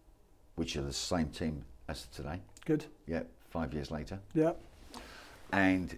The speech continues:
Speaker 1: it's grown now from, at that stage, it was about a hundred and fifty members.
Speaker 2: Yeah.
Speaker 1: It's now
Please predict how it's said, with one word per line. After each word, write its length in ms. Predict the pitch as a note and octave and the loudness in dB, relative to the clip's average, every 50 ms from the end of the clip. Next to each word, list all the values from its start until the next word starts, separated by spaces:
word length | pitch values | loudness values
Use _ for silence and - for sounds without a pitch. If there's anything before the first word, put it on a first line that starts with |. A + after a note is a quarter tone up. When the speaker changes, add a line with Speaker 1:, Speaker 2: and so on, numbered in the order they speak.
| - - | 0 2
Speaker 1:
it's 240 | F#2 F2 - - - | 4 4 4 2 -2
grown 480 | - F#2+ G2+ G2+ G2+ G2 G2 F#2+ F2+ | 2 4 6 6 6 6 4 2 2
now 380 | E2 D#2+ D#2+ D#2+ E2 F2 F#2 F2+ | 2 2 2 2 2 0 0 -2
from, 340 | - - - - F2 E2+ E2+ F2 | -6 -8 -4 -2 0 0 0 0
at 100 | E2 - | 0 0
that 200 | F#2+ G2 - - | 0 0 0 -2
stage, 340 | - - E2+ D#2 D#2+ D#2+ C2 | -4 -2 -2 -2 -2 -2 -4
it 60 | A#1+ | -6
was 80 | - D#2 | -8 -6
about 220 | - F2 D#2+ B1 | -4 -4 -4 -4
a 40 | A#1+ | -4
hundred 320 | B1+ D#2 E2+ D#2+ C2 - E2 | -4 -4 -4 -4 -4 -6 -6
and 100 | D#2+ - | -8 -6
fifty 320 | - D#2+ D2 - - D2+ | -6 -8 -8 -6 -6 -4
members. 420 | D#2 D#2 D#2 D#2 D#2 D#2 E2 D#2+ - - - - | -4 -4 -4 -4 -6 -6 -8 -10 -10 -10 0 6
Speaker 2:
Yeah. 160 | E3 D#3 D#3 | 8 10 10
Speaker 1:
It's 120 | E3+ - - | 10 8 4
now 280 | E2+ E2 E2 D#2+ D2+ | 0 0 0 -2 -4